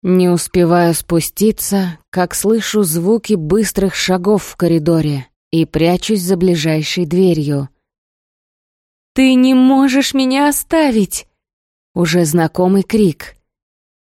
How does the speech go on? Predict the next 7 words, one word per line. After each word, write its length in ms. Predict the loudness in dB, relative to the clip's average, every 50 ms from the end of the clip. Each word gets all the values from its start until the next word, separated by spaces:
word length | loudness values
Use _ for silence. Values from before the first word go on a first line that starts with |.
| _ -4
Мне 420 | -2 0 2 2 2 2 2 0
хочется 600 | -2 -2 -2 -2 -2 0 -2 -4 -4 -4 -2 -2
закрыть 520 | -2 0 -2 -2 -2 0 0 0 0 0 0
уши 300 | 0 0 0 0 0 0
руками 600 | 0 0 -2 -4 -4 -4 -2 0 2 2 0 0
и 220 | 0 0 0 0
заорать. 880 | 0 0 0 0 2 2 2 2 0 0 0 -2 -2 -6 -8 -12 -14